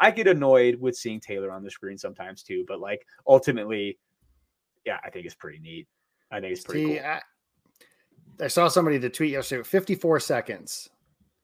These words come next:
Speaker 1: Yeah.
Speaker 2: Fifty-four seconds was the screen time of her on the television. So I don't understand the vitriol. Now, I say this, I am pro Taylor, so I like Taylor Swift. I, blah, yeah, I'm not gonna go into, into all that, but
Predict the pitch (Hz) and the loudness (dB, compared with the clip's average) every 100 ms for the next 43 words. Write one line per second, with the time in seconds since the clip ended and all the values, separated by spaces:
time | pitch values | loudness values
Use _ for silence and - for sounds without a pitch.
0 | _ _ - - 302 165 202 190 196 165 | _ _ -20 -8 -2 0 0 4 6 6
1 | 160 156 143 - 135 123 127 - - 143 | 4 4 0 0 0 0 -2 -4 -4 -2
2 | 143 135 131 113 107 110 110 107 127 123 | -2 -2 -2 -2 -6 -6 -6 -2 0 0
3 | 117 113 - 113 101 101 - 123 127 170 | -2 -6 -6 -4 -4 -6 -4 0 4 6
4 | 175 165 139 - 139 135 131 123 _ _ | 6 6 2 0 2 2 0 -4 _ _
5 | _ _ _ _ _ _ _ _ _ _ | _ _ _ _ _ _ _ _ _ _
6 | 117 131 131 127 127 123 120 139 127 127 | -4 -2 0 4 4 4 2 -2 0 2
7 | 135 156 143 131 - 151 190 147 - 127 | 4 4 4 2 0 4 6 4 0 0
8 | 123 135 151 139 143 156 165 _ 233 - | 0 0 0 0 0 -4 -6 _ _ -6
9 | - 123 110 104 98 104 117 101 113 - | 0 2 2 0 -2 -4 -4 -6 -6 -4
10 | 120 120 - 123 147 - - 95 92 _ | -4 -4 -4 -4 -6 -8 -10 -8 -8 _
11 | _ _ _ _ _ _ - 120 117 - | _ _ _ _ _ _ 0 2 2 -2
12 | 110 113 127 113 107 110 110 101 113 104 | -6 0 2 2 0 0 0 -2 -4 -2
13 | 110 107 117 101 - 117 | 0 2 2 0 0 -2